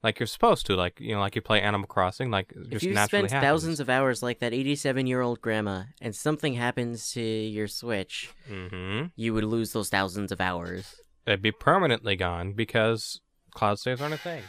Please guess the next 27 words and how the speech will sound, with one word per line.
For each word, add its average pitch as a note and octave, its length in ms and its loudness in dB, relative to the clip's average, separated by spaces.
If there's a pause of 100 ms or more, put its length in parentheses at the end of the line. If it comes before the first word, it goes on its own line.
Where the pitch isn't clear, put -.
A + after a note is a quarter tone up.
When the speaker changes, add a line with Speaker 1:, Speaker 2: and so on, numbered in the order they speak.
(560)
Speaker 2:
Four F#3+ 220 4
games F3 280 0
that D3+ 120 -6
don't D#3+ 240 2
have C#3 400 0
cloud D#3 260 0
saves E3 260 -2
are B2 60 -2
four C#3+ 240 2
games C3+ 360 -2
that A2+ 260 2 (1600)
pretty D#3 180 2
much C#3+ 440 0
would B2+ 240 0 (240)
benefit B2+ 440 4
the A2+ 100 4
most A2+ 680 0
from A#2 200 -4
having G2+ 400 0
them A#2 240 -6 (1600)
in B2 120 2
the A2+ 100 2
event A2 240 2
something G#2+ 280 0
happened G2+ 320 -2
to - 80 -10
your, G2+ 460 -4